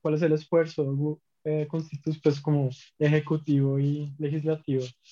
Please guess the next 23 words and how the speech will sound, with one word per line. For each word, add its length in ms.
de 80
pasar 300
esas 220
reformas 560
tributarias 680
cada, 440
cada 300
gobierno. 440
Es 140
absurdo. 520
Yo 120
creo 140
que 80
somos 320
el 180
país 300
que 80
más 140
reformas 440
hace 120
en 80
el 140
mundo 280